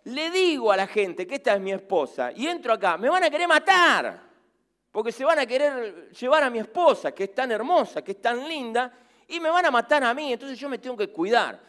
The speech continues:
Entonces, vamos a establecer algo con Sara. Sara, vos decís que sos mi hermana." Encima, como en aquel momento Sara era como una media hermana de Abraham,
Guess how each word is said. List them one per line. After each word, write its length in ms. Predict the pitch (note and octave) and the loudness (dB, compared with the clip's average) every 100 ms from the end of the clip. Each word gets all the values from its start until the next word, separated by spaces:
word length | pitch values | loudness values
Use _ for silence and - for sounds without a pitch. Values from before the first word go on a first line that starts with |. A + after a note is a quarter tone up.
| _ | _
Entonces, 360 | _ D#4 C4 A3 - _ _ _ _ | _ -14 -8 -8 -8 _ _ _ _
vamos 240 | C4 C4 | 0 2
a 40 | |
establecer 500 | - G3+ F#3+ F#3+ B3+ | 2 0 0 -4 2
algo 340 | B3 A3+ F3+ E3 | 4 4 2 -2
con 180 | D#3+ E3 | -4 -4
Sara. 300 | G#3 F3+ E3 | -2 -2 -2
Sara, 280 | A3 G#3 | -2 -2
vos 160 | F#3+ A3+ | -2 -2
decís 220 | F#3+ G3+ | -4 -6
que 120 | F#3+ | -12
sos 180 | - D#3+ | -8 -8
mi 100 | C#3 | -6
hermana." 540 | B2 A#2+ A2 E2+ D#2+ _ _ _ - | -6 -6 -10 -12 -20 _ _ _ -12
Encima, 440 | A#3 D#4+ D4 A#3+ | -10 -8 -8 -8
como 480 | F#3+ F3+ F3 E3+ - | -8 -8 -6 -8 -12
en 80 | C#3 | -14
aquel 260 | C#3+ C#3+ G3+ | -14 -10 -10
momento 540 | F#3+ G3+ D#3 C#3+ - | -8 -10 -10 -12 -14
Sara 300 | _ - G#3+ | _ -10 -8
era 160 | F3 D3 | -8 -8
como 200 | D3 E3+ | -10 -12
una 140 | G#3 | -10
media 380 | D3+ G3+ G#3+ D#3 | -8 -8 -6 -6
hermana 680 | C3+ D#3+ B3+ C4 D3 A#2+ - _ _ _ | -6 -6 -4 -4 -4 -8 -12 _ _ _
de 160 | C#3 | -6
Abraham, 440 | F3 G#3+ G#3 E3+ | -4 -2 -2 -4